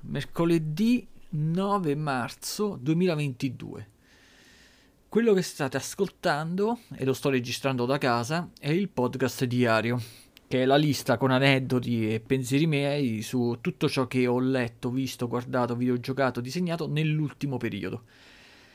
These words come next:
che come sempre sarebbe l'intervallo da, rispetto al podcast diario scorso. Allora,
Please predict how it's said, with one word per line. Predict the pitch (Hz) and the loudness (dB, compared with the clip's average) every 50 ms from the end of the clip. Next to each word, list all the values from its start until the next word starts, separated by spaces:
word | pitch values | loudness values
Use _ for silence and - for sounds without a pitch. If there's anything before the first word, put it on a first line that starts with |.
| - - _ _ _ | -20 -20 _ _ _
che | - 147 - | -6 0 2
come | - 170 196 | 4 4 4
sempre | 190 - - 147 156 160 147 127 | 4 4 2 4 4 4 2 4
sarebbe | 120 123 127 127 123 127 123 | 4 4 4 4 2 2 2
l'intervallo | 127 135 143 127 143 160 131 127 127 135 127 127 123 123 120 | 2 2 2 4 2 2 2 4 4 6 6 6 6 4 2
da, | 110 101 104 101 95 98 95 92 | 2 0 0 0 -2 -2 -4 -4
rispetto | 117 123 - - - 123 120 - 120 | -6 -8 -6 -2 -2 -2 0 0 0
al | 117 120 113 | 0 0 -4
podcast | 117 - 123 123 - 131 - 123 117 - - | -4 -2 -2 -2 -2 -2 -4 -4 -4 -2 -6
diario | 120 123 123 117 113 113 120 117 - - - _ _ _ | -2 0 2 2 2 2 0 -2 -4 -6 -16 _ _ _
scorso. | - - - - _ - 147 135 131 - - - - 147 135 - - - _ _ _ _ _ _ _ _ _ _ _ _ _ - - - - | -16 -16 -16 -6 _ 4 4 4 4 2 -6 -4 -2 -2 -4 -4 -10 -20 _ _ _ _ _ _ _ _ _ _ _ _ _ -6 -6 -2 0
Allora, | 175 170 156 143 147 135 127 127 123 120 120 | 0 2 2 2 2 2 0 0 0 -2 -4